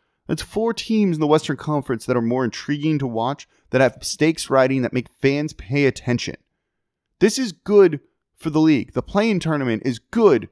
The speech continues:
for the league. What the league should not have done is the compressed schedule where teams are basically playing every other day. That's the problem here, not the play-in tournament. The play-in tournament didn't matter for Jamal Murray's injury.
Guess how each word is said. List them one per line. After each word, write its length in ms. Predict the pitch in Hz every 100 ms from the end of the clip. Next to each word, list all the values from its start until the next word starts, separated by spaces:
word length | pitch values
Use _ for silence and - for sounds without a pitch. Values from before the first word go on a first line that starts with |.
| _ _ _
for 240 | - 185
the 80 | 139
league. 300 | 170 127 87
What 140 | 117
the 80 | 131
league 280 | 147 226 175
should 260 | - 165
not 220 | 135 143 117
have 220 | 92 -
done 340 | 175 147 80 - _ _ _
is 140 | - 143
the 80 | 147
compressed 400 | 143 131 170 -
schedule 380 | 165 151 139
where 100 | 123
teams 260 | 117 - 240
are 60 | 143
basically 400 | 131 123 120 117
playing 340 | 147 123 101 - -
every 360 | 135 120 131 117
other 200 | 95 87
day. 300 | 107 - - _ _ _ _ _ _
That's 260 | 202 294 -
the 100 | 165
problem 560 | - 143 165 127 104
here, 240 | 87 - -
not 320 | 127 180 240
the 80 | -
play-in 480 | - - 147 117 92
tournament. 500 | - 117 107 78 - _ _ _ _ _ _ _
The 60 | 131
play-in 320 | - 285 240
tournament 460 | 170 147 117 117 - _ _
didn't 320 | - 226 208 139
matter 500 | 143 151 147 135 135
for 200 | - 139
Jamal 320 | 131 127 113
Murray's 340 | 113 180 156
injury. 460 | 98 92 95 104